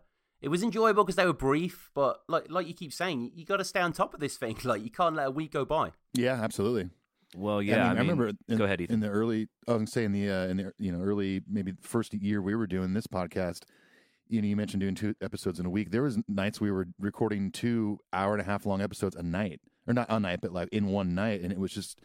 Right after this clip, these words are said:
Speaker 1: Mm-hmm.
Speaker 2: exhausting, you know, and we, you have to figure out ways to kinda spread it out and
Speaker 1: Through
Speaker 2: so
Speaker 1: the
Speaker 2: you don't go
Speaker 1: tours as
Speaker 2: crazy.
Speaker 1: well. There was a lot, there were a lot of hotel rooms I seem to remember in some episodes.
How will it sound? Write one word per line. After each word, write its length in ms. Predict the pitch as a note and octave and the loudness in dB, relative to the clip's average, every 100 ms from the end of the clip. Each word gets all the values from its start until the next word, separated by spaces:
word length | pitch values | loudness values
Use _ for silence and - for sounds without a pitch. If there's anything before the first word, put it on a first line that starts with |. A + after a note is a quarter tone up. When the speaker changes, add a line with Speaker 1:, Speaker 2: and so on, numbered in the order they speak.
| - | -20
Speaker 1:
Mm-hmm. 180 | F2 F#2 G2+ | -18 -10 -8
Speaker 2:
exhausting, 720 | F2+ E2+ E2+ C3 - F2 D#2+ | -6 -2 0 0 -2 -6 -2
you 80 | F#2 | 0
know, 200 | F2+ F#2+ | 2 0
and 140 | F#2+ | 0
we, 140 | F#2+ G2 | -2 -2
you 140 | G2+ F#2+ | -2 -2
have 100 | F2+ | -4
to 60 | |
figure 220 | - B2 A2 | -4 0 0
out 120 | F2+ | 0
ways 220 | F#2+ G2 | -2 -2
to 140 | - E2+ | -4 -6
kinda 200 | G2+ E2+ | -6 -6
spread 300 | - - F#2 | -4 -4 -2
it 100 | F2 | -2
out 220 | F#2 F#2+ | -2 -2
and 200 | F2 E2 - - | -2 -4 -10 -14
Speaker 1:
Through 200 | - D#3+ | -2 0
Speaker 2:
so 40 | |
Speaker 1:
the 60 | C3 | 2
Speaker 2:
you 60 | G2 | 2
don't 80 | G2 | 2
go 100 | E3+ | 4
Speaker 1:
tours 220 | F#3+ D#3+ | 2 2
as 80 | G2+ | 2
Speaker 2:
crazy. 80 | B2+ | 4
Speaker 1:
well. 320 | C#3 D#3+ E3+ | 4 4 0
There 80 | D3+ | -4
was 100 | C#3+ | -2
a 60 | |
lot, 200 | C#3+ - | -2 -2
there 100 | C#3 | -2
were 40 | D3 | 0
a 40 | |
lot 60 | C3 | 0
of 60 | |
hotel 360 | C3+ C#3 B2+ C#3+ | -2 -4 -2 -2
rooms 340 | A2+ F#2+ F#2 | -2 -2 -4
I 60 | F#2 | -8
seem 200 | - F#2 | -10 -12
to 80 | F#2 | -8
remember 220 | F2+ E2+ | -8 -8
in 60 | F2 | -10
some 140 | F2 | -12
episodes. 420 | D#2 - E2+ - | -14 -14 -16 -18